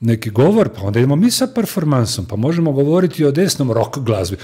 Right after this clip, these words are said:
možemo Thompsona tamo pozvat, mogu ja neke svoje kolege isto, da pokažemo da čovjek može biti i ultra tradicionalan, ali da može biti i hipermodern, i hipermoderan.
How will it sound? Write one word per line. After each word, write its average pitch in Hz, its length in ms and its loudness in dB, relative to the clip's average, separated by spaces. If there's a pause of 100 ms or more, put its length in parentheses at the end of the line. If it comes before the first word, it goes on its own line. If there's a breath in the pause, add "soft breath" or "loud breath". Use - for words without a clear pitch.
(140 loud breath)
možemo 123 300 0
Thompsona 180 500 0
tamo 160 260 -2
pozvat, 117 440 -2 (200 loud breath)
mogu 127 260 2
ja 156 80 2
neke 160 220 -2
svoje 156 200 0
kolege 143 500 2
isto, - 200 -4 (260 loud breath)
da 139 100 0
pokažemo 170 540 0
da 143 120 0
čovjek 185 300 -2
može 175 300 0
biti 175 280 0
i 147 220 2
ultra 180 380 2
tradicionalan, 110 840 0 (240 loud breath)
ali 139 140 0
da 156 80 2
može 190 280 2
biti 214 280 2
i 196 40 2
hipermodern, 190 800 4 (380 loud breath)
i 165 100 2
hipermoderan. 120 840 0